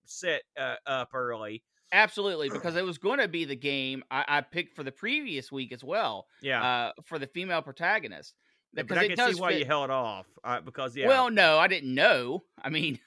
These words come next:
Speaker 2: <laughs> I'm
Speaker 1: Yeah.
Speaker 2: good, but I'm not that good.
Speaker 1: Yeah.
Speaker 2: Uh, no, I, I just felt that, uh,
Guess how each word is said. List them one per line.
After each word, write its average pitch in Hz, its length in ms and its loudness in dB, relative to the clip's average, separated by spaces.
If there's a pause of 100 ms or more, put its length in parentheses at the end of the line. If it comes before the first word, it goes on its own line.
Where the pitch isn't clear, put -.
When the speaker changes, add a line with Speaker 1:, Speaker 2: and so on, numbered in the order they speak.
Speaker 2:
<laughs> - 140 -16
I'm 170 140 2
Speaker 1:
Yeah. 120 100 0
Speaker 2:
good, 214 240 6
but 135 100 -6
I'm 139 100 -2
not 180 220 0
that 202 240 2
good. 104 320 -8
Speaker 1:
Yeah. 139 360 -2
Speaker 2:
Uh, 156 340 0 (360)
no, 220 240 8
I, 214 300 6
I 220 40 8
just 202 240 -2
felt 190 300 0
that, 147 160 0
uh, 127 300 0